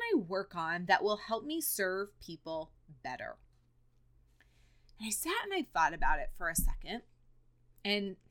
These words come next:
it kind of came qu-, pretty quickly to me. My answer was, "Remove the qualifiers. Speak with more confidence and authority." So a little bit about me.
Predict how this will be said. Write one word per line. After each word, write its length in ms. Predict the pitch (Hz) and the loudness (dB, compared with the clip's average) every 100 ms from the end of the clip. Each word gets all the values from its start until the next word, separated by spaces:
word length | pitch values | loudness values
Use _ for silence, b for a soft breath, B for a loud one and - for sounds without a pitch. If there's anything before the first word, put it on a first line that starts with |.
| _ _ - - _ _ - | _ _ -20 -20 _ _ -4
it 100 | 196 | -4
kind 220 | 202 208 | -2 -8
of 60 | 202 | -8
came 220 | 196 185 | -6 -8
qu-, 100 | - - _ | -8 -18 _
pretty 220 | - 208 | -4 -4
quickly 500 | - 151 - 151 165 - | -4 -18 -10 -6 -6 -4
to 200 | 190 160 | -4 -4
me. 300 | 139 147 - b b b | -10 -14 -18 b b b
My 160 | 220 240 | 0 2
answer 460 | 240 320 392 247 | 2 0 2 2
was, 260 | 196 185 180 | 4 4 2
"Remove 500 | 180 208 196 214 254 | -4 -2 0 0 -2
the 80 | 220 | -4
qualifiers. 960 | 208 180 160 156 - 110 - - - - _ _ _ _ - _ - _ - | -2 0 0 0 -8 -8 -10 -8 -10 -10 _ _ _ _ -20 _ -20 _ -4
Speak 560 | - - - 262 294 | -2 -2 2 2 2
with 180 | 370 370 | -2 -2
more 160 | 240 190 | -4 -4
confidence 760 | - 170 165 190 190 190 - - | -6 -8 -8 -6 -6 -8 -12 -12
and 120 | 170 | -12
authority." 600 | 165 - 156 143 - - _ _ _ _ _ - _ _ b b | -12 -14 -12 -12 -14 -20 _ _ _ _ _ -20 _ _ b b
So 500 | - - 254 247 247 - - - - - - | -4 4 6 6 4 -2 -20 -20 -20 -6 6
a 80 | 262 | 8
little 340 | 269 381 453 | 8 6 6
bit 120 | 311 | 4
about 360 | 262 220 214 - | 4 6 4 2
me. 360 | 165 139 139 | -10 -12 -16